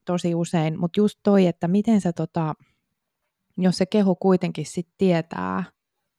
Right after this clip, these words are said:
tämmöisissä, ja nyt niin kuin sanoit, ei puhuta nyt mistään sokerihimosta tai kofeiinihimosta, nehän on nyt niin kuin semmosia ei niin hy-, hy-, hyväksi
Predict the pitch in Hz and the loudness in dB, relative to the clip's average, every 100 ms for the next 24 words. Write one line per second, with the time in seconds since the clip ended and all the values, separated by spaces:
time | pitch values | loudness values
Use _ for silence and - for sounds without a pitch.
0 | _ _ _ _ _ - 160 160 160 156 | _ _ _ _ _ -6 -4 -2 -2 0
1 | 185 196 190 165 160 170 165 160 - 170 | 2 2 0 -4 -2 0 0 -2 -2 -4
2 | 180 165 156 151 151 160 151 - 151 156 | -2 -2 -2 -4 -6 -6 -8 -6 -2 -2
3 | 156 147 147 147 147 - 151 - 156 160 | -2 -4 -4 -6 -8 -8 -8 -6 -4 -6
4 | 156 151 151 156 - 175 160 151 147 151 | -6 -8 -8 -10 -6 -4 -2 -4 -8 -10
5 | - 175 165 170 170 170 185 - - - | -10 -12 -10 -10 -8 -8 -6 -8 -10 -12
6 | - 175 _ _ _ _ _ _ _ _ | -20 -20 _ _ _ _ _ _ _ _
7 | _ _ 175 160 156 147 156 151 165 160 | _ _ -6 -4 -4 -8 -10 -8 -8 -6
8 | 160 156 - - | -6 -6 -8 -8